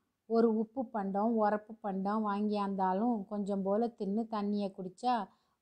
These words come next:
வவுறு ரொம்ப நாப்புல இருக்கும். இனிப்பவே வாங்கியாந்து என்ன செய்யன்னு?" சொன்னான். அதுக்கு அந்த அப்பங்காரன் மூத்த பொண்ணுக ரெண்டு பேத்தையும் பார்த்து, "என்னாத்தா,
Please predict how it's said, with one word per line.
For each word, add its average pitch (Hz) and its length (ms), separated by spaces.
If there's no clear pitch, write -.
வவுறு 233 360
ரொம்ப 208 320
நாப்புல 202 520
இருக்கும். 190 380
இனிப்பவே 269 640
வாங்கியாந்து 220 640
என்ன 208 400
செய்யன்னு?" 185 480
சொன்னான். 208 500
அதுக்கு 254 340
அந்த 226 220
அப்பங்காரன் 220 840
மூத்த 294 320
பொண்ணுக 233 440
ரெண்டு 220 320
பேத்தையும் 220 480
பார்த்து, 208 680
"என்னாத்தா, 247 800